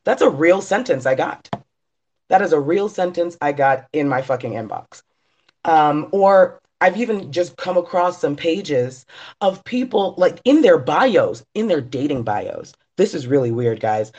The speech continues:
They will talk about Future in their dating bios using, like, quotes of his and so on and so forth, and, and or hashtag I'm not a Russell. I've seen that on,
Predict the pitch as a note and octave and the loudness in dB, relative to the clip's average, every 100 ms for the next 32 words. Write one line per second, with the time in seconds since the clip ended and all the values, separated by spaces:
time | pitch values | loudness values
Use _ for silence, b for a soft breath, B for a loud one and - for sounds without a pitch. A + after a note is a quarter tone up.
0 | B B - F3+ A#3 G#3+ D3+ F3 - D3 | B B -2 2 2 2 2 0 0 0
1 | D3+ - - F3+ - D3+ D#3+ D#3 D3+ D3 | 0 0 -10 -8 -2 0 0 0 0 -2
2 | D3 C#3+ C3 C#3+ C#3+ C3+ B2+ B2 B B | -2 -2 2 4 6 6 6 0 B B
3 | D#3 F3 E3 C#3+ B2+ B2 - F3+ F3 E3+ | -8 -4 -2 0 -2 -4 2 4 4 0
4 | E3 D3 E3+ E3 E3 C#3 B2+ B2+ D#3+ D#3 | -6 0 2 4 0 -4 -6 0 0 0
5 | D3+ - D#3+ D#3+ - E3 D#3+ D#3+ B B | -4 0 0 0 2 4 6 2 B B
6 | B F3 D#3 - - D3+ D3 F#3+ F#3+ D#3+ | B -4 -4 -4 -6 -4 -2 2 2 2
7 | F3 E3+ E3+ F3 D#3+ D#3 D3+ E3 D#3 D#3+ | 0 -2 -2 0 0 2 0 2 2 4
8 | B2 B2 C#3 C#3 G3 A#3 _ _ _ _ | 2 2 0 2 0 0 _ _ _ _
9 | _ _ _ _ _ _ _ _ - C#3 | _ _ _ _ _ _ _ _ -8 -8
10 | A#2+ D3+ C3 - A#2+ A#2+ A#2+ | -4 -4 -4 -4 -6 -8 -10